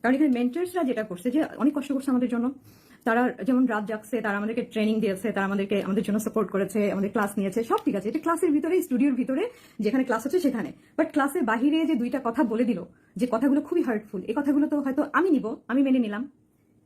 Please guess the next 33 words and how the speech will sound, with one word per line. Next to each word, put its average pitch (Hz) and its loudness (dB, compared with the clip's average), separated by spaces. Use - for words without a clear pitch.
maybe, 254 2
আহ, 185 -4
আরেকজন 302 2
মেনে 262 2
নিবে, 220 -2
maybe 247 2
আপনি 311 4
মেনে 269 2
নিবেন, 233 -2
কিংবা 349 2
এখানে 320 0
আমাদের 294 4
মাঝে 285 2
এমনও 269 2
পার্সন 254 0
থাকবে 233 0
যে, 311 0
লাইক, 330 0
আমি 311 4
মেনে 320 4
নিতে 339 -4
পারতেছি 285 -8
না, - -12
তো 220 -16
তার 262 0
জন্য 269 2
শোটা 214 -4
না, 170 -6
যে 240 2
মেনে 220 2
নিতে 214 -6
পারবে 175 -4
না। - -14